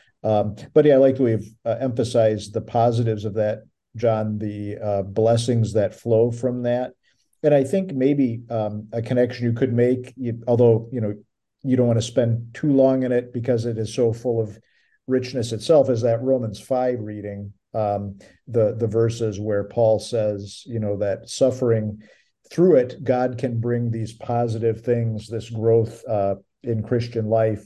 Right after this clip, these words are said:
Um, so that, that might be an angle too, to kinda, uh, flesh out or to give a different perspective on those latter verses of the text here in Mark eight, just the, yeah, the constructive nature of carrying the cross. Uh,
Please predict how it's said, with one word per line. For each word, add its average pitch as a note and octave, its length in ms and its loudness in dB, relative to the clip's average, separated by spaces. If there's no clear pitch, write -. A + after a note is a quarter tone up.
Um, G2+ 500 -6
so B2+ 180 2
that, C3+ 340 2
that C#3 180 4
might A#2+ 220 0
be A#2+ 120 -2
an A#2 60 0
angle A#2 280 -2
too, A2+ 380 -2
to G#2+ 280 -2
kinda, A2 360 -2
uh, F#2+ 320 -6
flesh A#2+ 260 2
out A2 340 2
or G#2+ 320 0
to G#2 280 -2
give C3+ 140 2
a C3 40 0
different C3 280 0
perspective A#2+ 640 -2
on A2 240 -6
those G#2+ 220 -4
latter A2 380 -2
verses G2+ 560 -8
of F#2+ 160 -4
the F#2+ 80 -10
text - 420 -4
here G#2 180 -4
in G2+ 120 -6
Mark G2+ 320 -6
eight, G2+ 400 -6
just A2 280 -6
the, G#2 320 -2
yeah, A#2+ 160 2
the G2+ 100 -4
constructive A#2 680 -2
nature G#2+ 460 -4
of F#2 120 -12
carrying G2 480 -6
the F#2+ 80 -12
cross. F2 640 -10
Uh, F#2+ 180 -8